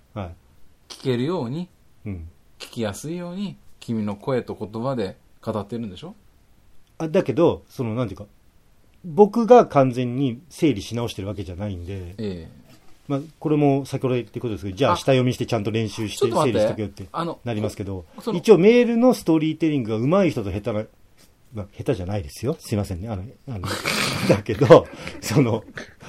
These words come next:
Speaker 1: そこも評価ポイントにしないとかわいそう。
Speaker 2: あ、そうなんですか？構成力とか、
Speaker 1: はい。
Speaker 2: そういう。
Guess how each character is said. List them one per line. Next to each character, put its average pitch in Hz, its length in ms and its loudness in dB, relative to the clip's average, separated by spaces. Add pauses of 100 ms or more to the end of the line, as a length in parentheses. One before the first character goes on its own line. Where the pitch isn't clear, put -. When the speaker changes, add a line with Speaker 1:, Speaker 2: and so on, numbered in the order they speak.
(100)
Speaker 1:
そ 196 160 -2
こ 240 240 0
も 247 260 10
評 165 220 4
価 180 120 8
ポ 202 160 4
イ 208 60 10
ン 190 40 6
ト 156 60 2
に 113 80 0
し - 120 -6
な 127 100 4
い 131 60 -2
と 107 60 -8
か - 180 8
わ 143 80 8
い 147 80 4
そ 147 180 -8
う。 - 40 -6
Speaker 2:
あ、 - 100 -20 (160)
そ 370 400 2
う - 20 2
な 143 140 2
ん 113 100 -2
で 104 160 -2
す - 140 -14
か？ 214 300 -4 (140)
構 226 300 6
成 247 340 -2
力 139 280 -4
と 123 120 -12
か、 196 360 -6
Speaker 1:
は 131 180 4
い。 87 100 -8 (1200)
Speaker 2:
そ 180 160 -4
う 165 40 -2
い 156 260 -6
う。 - 60 -12